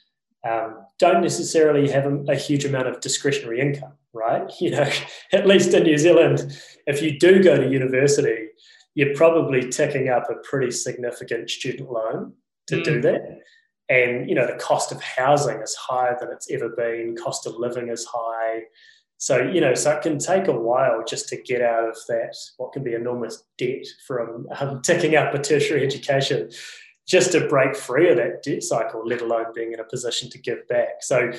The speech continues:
Speaker 1: that's where, again, like, what I do think young people can bring to the table in spades is that energy, the ideas, the optimism, the ability to kind of mobilize and get things done.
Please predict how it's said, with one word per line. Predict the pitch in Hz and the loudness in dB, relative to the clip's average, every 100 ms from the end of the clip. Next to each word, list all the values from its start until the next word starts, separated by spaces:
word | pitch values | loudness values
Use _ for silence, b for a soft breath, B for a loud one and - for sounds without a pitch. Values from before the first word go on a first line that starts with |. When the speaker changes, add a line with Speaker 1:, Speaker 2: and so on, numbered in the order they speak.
| B _ _ - | B _ _ 2
Speaker 1:
that's | 175 - | 4 4
where, | 160 143 | 4 4
again, | 139 139 131 127 123 117 | 4 4 4 4 0 -2
like, | 117 117 - _ _ _ _ | -4 -4 -12 _ _ _ _
what | 139 | 0
I | 123 110 | 2 0
do | - 160 170 | 2 6 8
think | 170 127 120 | 6 2 -2
young | 127 123 120 | -4 -6 -6
people | 120 120 113 | -6 -6 -8
can | - - 143 147 | -10 -4 -2 -2
bring | 127 120 | -2 -4
to | 117 | -6
the | 117 | -10
table | - 127 117 113 | -4 -4 -2 -6
in | 110 | -8
spades | - - 123 127 107 107 104 - - | -10 -6 -2 -2 -2 -6 -10 -10 -8
is | 127 - | -8 -6
that | 113 - | -6 -6
energy, | 135 127 123 120 113 | -4 -4 -4 -4 -6
the | 117 | -6
ideas, | 113 117 123 120 113 113 | -6 -6 -8 -8 -6 -6
the | 123 | -6
optimism, | 120 - 120 113 117 113 113 | -6 -8 -10 -8 -8 -12 -10
the | |
ability | 113 131 127 120 | -8 -4 -4 -4
to | 120 | -6
kind | 117 120 | -10 -12
of | 117 | -8
mobilize | 113 117 123 117 113 113 | -2 0 0 -2 -2 -4
and | 123 | -8
get | 139 - | -16 -14
things | 123 113 - | -14 -14 -4
done. | 123 117 | -2 0